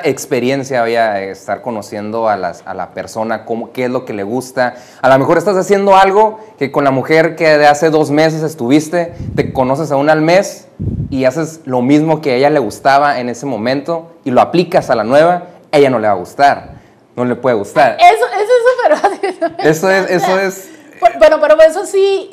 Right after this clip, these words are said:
Speaker 2: yo sí he notado, ahí sí podríamos, eh, hablar un poquito más de lo que dice Lulú, que es como, hay personas que sí son más rígidas en la manera en la que afrontan la vida. Entonces, si ya tuvieron la receta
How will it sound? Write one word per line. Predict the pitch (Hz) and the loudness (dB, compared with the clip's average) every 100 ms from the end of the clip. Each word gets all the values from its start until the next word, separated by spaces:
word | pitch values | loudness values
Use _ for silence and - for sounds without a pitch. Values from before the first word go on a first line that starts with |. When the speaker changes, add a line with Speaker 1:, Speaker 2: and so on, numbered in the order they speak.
| 233 | -6
Speaker 2:
yo | 302 302 | -4 -2
sí | 349 | -4
he | 330 | -4
notado, | 330 339 330 285 262 | -6 0 2 2 0
ahí | 247 254 | -6 -8
sí | 269 | -8
podríamos, | 294 294 269 269 277 | -6 -4 -4 -6 -8
eh, | 220 | -8
hablar | 196 196 220 | -6 -6 -6
un | |
poquito | 240 247 247 | -8 -10 -10
más | 233 233 | -8 -8
de | |
lo | 233 | -8
que | 233 | -8
dice | 202 220 247 | -8 -8 -8
Lulú, | 254 240 254 - - | -4 -2 -2 -6 -16
que | - | -12
es | 226 | -10
como, | 277 262 | -8 -6
hay | - 254 | -4 -4
personas | 330 320 302 302 | -4 -4 -4 -6
que | 302 | -10
sí | - 269 | -12 -10
son | - 269 | -8 -8
más | 269 262 262 | -8 -10 -10
rígidas | 285 - 240 233 233 _ _ | -10 -8 -6 -6 -6 _ _
en | 226 | -6
la | 214 | -6
manera | 202 220 233 | -6 -6 -6
en | 269 | -6
la | |
que | 262 | -12
afrontan | 196 220 208 214 | -10 -10 -6 -4
la | 226 240 | -2 -2
vida. | 302 247 - _ _ | -2 -4 -8 _ _
Entonces, | 214 233 226 233 - - | -6 -4 -2 -4 -8 -20
si | - 285 | -10 -4
ya | 294 | -2
tuvieron | 311 392 370 370 | -2 -4 -4 -2
la | 370 | -2
receta | 330 349 - 330 339 254 | -2 -4 0 0 2 0